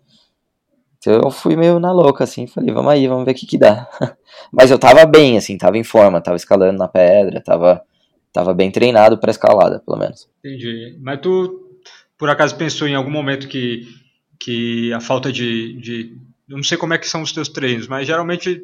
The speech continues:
Speaker 2: né, a gente não, não treina perna, né?
Speaker 1: É,
Speaker 2: Achou que
Speaker 1: então,
Speaker 2: podia ser um, um
Speaker 1: com
Speaker 2: diferencial
Speaker 1: certeza.
Speaker 2: grande, na hora
Speaker 1: Mas,
Speaker 2: ali
Speaker 1: não,
Speaker 2: tu
Speaker 1: quando eu vi que tinha os saltos, que tinha coisa de pular de um lado pro outro, eu falei, "Fudeu." <laughs> Eu não, <laughs> mas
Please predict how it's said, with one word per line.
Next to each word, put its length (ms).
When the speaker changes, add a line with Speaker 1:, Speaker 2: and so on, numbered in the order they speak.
Speaker 2:
né, 260
a 100
gente 240
não, 100
não 240
treina 300
perna, 460
né? 200
Speaker 1:
É, 180
Speaker 2:
Achou 120
que 80
Speaker 1:
então, 120
Speaker 2:
podia 140
ser 140
um, 100
um 140
Speaker 1:
com 140
Speaker 2:
diferencial 480
Speaker 1:
certeza. 180
Speaker 2:
grande, 320
na 260
hora 120
Speaker 1:
Mas, 80
Speaker 2:
ali 80
Speaker 1:
não, 60
Speaker 2:
tu 80
Speaker 1:
quando 200
eu 60
vi 120
que 80
tinha 140
os 120
saltos, 540
que 100
tinha 200
coisa 280
de 140
pular 420
de 80
um 40
lado 260
pro 100
outro, 200
eu 20
falei, 400
"Fudeu." 340
<laughs> 920
Eu 120
não, 220
<laughs> 1300
mas 880